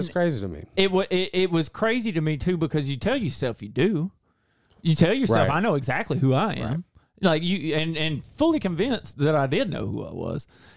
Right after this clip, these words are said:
Speaker 2: And then it's like, yeah, after about a week or two into, uh, not drinking in, in rehab, they were like, "Oh, so, well, what are your values?" And I had nothing.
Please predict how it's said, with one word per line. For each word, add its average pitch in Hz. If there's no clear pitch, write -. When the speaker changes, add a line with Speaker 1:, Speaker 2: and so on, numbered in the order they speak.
Speaker 2:
And 160
then 170
it's 165
like, 170
yeah, 208
after 151
about 143
a 143
week 156
or 143
two 156
into, 135
uh, 123
not 143
drinking 147
in, 143
in 131
rehab, 147
they -
were 156
like, 156
"Oh, 208
so, -
well, 190
what 208
are 202
your 202
values?" 185
And 214
I 226
had 180
nothing. 185